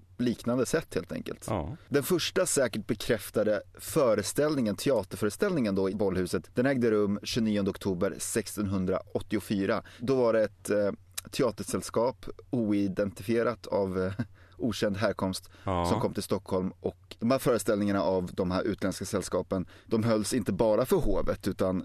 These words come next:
Speaker 1: det var också liksom för allmänheten. Dock gjorde språkförbistringar att, mm, ganska få kunde liksom avnjuta rena dramer, och många av de här föreställningarna,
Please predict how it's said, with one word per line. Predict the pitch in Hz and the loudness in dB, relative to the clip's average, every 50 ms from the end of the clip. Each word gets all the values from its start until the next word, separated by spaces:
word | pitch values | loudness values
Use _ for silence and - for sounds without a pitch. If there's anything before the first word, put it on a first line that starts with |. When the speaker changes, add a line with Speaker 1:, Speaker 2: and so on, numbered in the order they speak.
| - - - | -8 -10 -6
Speaker 1:
det | - 101 101 | -4 -2 0
var | 82 95 101 131 | 2 2 2 2
också | 143 113 - - - 107 | 2 0 -2 -2 -2 -2
liksom | 95 92 - 98 92 | -2 -2 -2 -4 -2
för | - 104 | 0 0
allmänheten. | 95 98 90 87 87 87 101 123 156 156 - - 101 82 - 101 - - - - - | 0 2 2 0 0 0 0 0 0 0 -2 -4 -4 -4 -4 -6 -10 -12 -20 -12 -4
Dock | 113 104 131 131 - - - - | 0 0 2 0 0 -4 -6 -2
gjorde | 113 113 101 95 101 95 - - - - - - 117 104 98 - - - - - - - | 0 0 2 2 0 0 -2 -4 -6 -6 -4 0 0 0 0 0 -4 -10 -14 -14 -14 -14
språkförbistringar | - 90 - - - 117 98 131 127 120 - - - 107 104 104 98 92 90 | -14 -12 -6 -4 -2 0 0 0 0 0 -2 -2 -2 -2 0 2 2 0 0
att, | 87 - 92 - - - | 0 -2 -2 -4 -8 -12
mm, | - - 117 107 - - | -10 -6 -6 -6 -6 -8
ganska | - - - 107 113 113 107 - - 104 | -12 -12 -6 -2 -2 -2 0 0 -2 -4
få | - - - 110 101 101 101 - - - - - - - - | -4 -2 -2 0 0 2 0 0 -2 -6 -12 -14 -14 -10 -6
kunde | - 107 101 98 | -2 0 0 0
liksom | 95 95 - - 92 92 - | 0 0 0 -2 -2 -2 -2
avnjuta | - 113 110 104 95 90 101 104 107 95 - - - 101 90 - - - - - - - - - | 0 0 0 0 0 0 0 0 -2 -2 -4 -2 -2 -2 -2 -2 -6 -12 -20 -20 -20 -20 -16 -6
rena | - - 107 101 95 98 98 | -2 0 2 2 2 2 2
dramer, | 95 104 107 101 95 95 95 104 113 110 104 95 | 2 2 2 2 2 2 2 2 2 2 2 2
och | 95 98 | 2 2
många | 104 113 110 107 110 120 120 | 2 2 2 2 2 2 2
av | 117 | 2
de | 107 98 92 | 2 0 0
här | 95 | -2
föreställningarna, | - - 98 92 - - 95 92 92 92 90 92 90 | -2 -2 -2 -2 0 -2 -2 -2 -2 -2 0 -2 -2